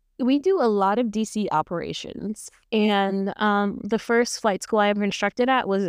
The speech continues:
in D C, inside the flight restricted zone.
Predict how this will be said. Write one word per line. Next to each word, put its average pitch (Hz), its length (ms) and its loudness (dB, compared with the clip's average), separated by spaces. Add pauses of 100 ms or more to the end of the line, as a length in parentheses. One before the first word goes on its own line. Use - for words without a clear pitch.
(120)
in 175 280 0
D 175 160 -4
C, 147 560 -4
inside 180 600 -2
the 165 460 -2
flight - 320 0
restricted 214 480 -2
zone. 269 340 2